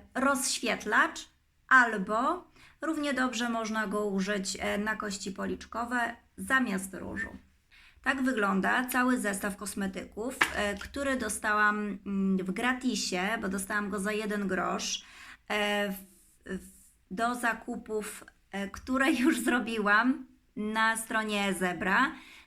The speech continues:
Te wszystkie kosmetyki są marki Makeup Revolution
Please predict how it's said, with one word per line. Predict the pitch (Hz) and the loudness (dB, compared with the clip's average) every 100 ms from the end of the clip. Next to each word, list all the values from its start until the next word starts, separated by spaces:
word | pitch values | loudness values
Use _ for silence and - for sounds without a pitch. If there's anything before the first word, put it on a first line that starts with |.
| _ | _
Te | 247 | -8
wszystkie | 254 - 240 | -6 -6 -4
kosmetyki | 220 226 214 202 196 196 | -4 -4 -4 -4 -4 -4
są | 185 202 196 | -2 0 2
marki | 196 196 - 202 | 2 2 -2 -2
Makeup | 196 190 190 | 0 0 -2
Revolution | 180 180 175 170 180 233 269 302 | -2 -2 -4 -4 -4 -2 -2 -2